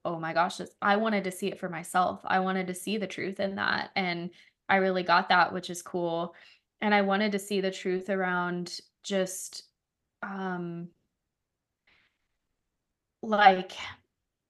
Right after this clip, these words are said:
so I, I met with Denise Byron, and she told me that this year for me is all about expanding my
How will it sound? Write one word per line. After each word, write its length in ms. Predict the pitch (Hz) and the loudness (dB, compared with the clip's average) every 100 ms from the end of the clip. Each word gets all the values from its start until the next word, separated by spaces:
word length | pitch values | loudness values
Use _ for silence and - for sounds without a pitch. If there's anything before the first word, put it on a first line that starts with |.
| _ _ _ - | _ _ _ -14
so 360 | - 240 208 - | 2 6 6 6
I, 180 | 214 214 | 4 6
I 80 | 214 | 4
met 180 | 214 233 | 6 4
with 180 | 269 - | 2 -4
Denise 300 | 214 202 202 | -2 -2 0
Byron, 500 | 185 180 180 185 185 | 4 6 6 2 0
and 240 | 190 190 | -2 -2
she 320 | - 208 208 208 _ _ - | -2 -2 -2 -6 _ _ 0
told 260 | 208 190 | 2 2
me 340 | 190 180 175 - | 0 -2 -4 -4
that 200 | 202 190 | -6 -2
this 240 | 196 190 196 | -2 -2 0
year 240 | 185 185 | 0 0
for 180 | 190 185 | 0 -2
me 220 | 180 175 | -2 -4
is 120 | 175 | 0
all 200 | 180 175 | 2 4
about 300 | 180 175 175 | 4 2 2
expanding 720 | 196 - - 175 175 180 180 | -2 -8 -6 -4 -2 -4 -4
my 500 | 180 170 170 170 175 | -2 -2 0 -2 -6